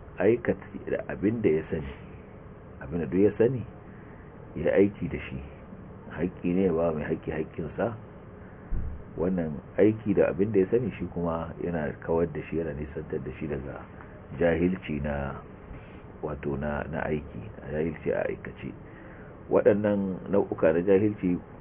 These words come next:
suna tare da ɗan adam. Saboda haka kullum yana neman Allah subhanahu wata'ala ya fitar da shi daga, ya rage masa wannan. Saboda Allah subhanahu wata'ala yana cewa kana, "Innahu kana zaluman jahula." To, ɗan adam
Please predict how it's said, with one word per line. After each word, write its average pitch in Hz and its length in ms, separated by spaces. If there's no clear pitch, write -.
suna 110 240
tare 76 280
da - 60
ɗan 78 180
adam. 71 260
Saboda 87 240
haka - 160
kullum 92 260
yana 101 200
neman 82 260
Allah 85 260
subhanahu 78 360
wata'ala 76 320
ya 60 180
fitar 92 300
da - 100
shi - 180
daga, 65 440
ya 82 220
rage 92 340
masa 90 260
wannan. 76 320
Saboda 78 280
Allah 80 200
subhanahu 78 340
wata'ala 73 260
yana 78 240
cewa 64 300
kana, 76 280
"Innahu 80 400
kana 78 240
zaluman 76 400
jahula." 71 460
To, - 100
ɗan - 180
adam 80 240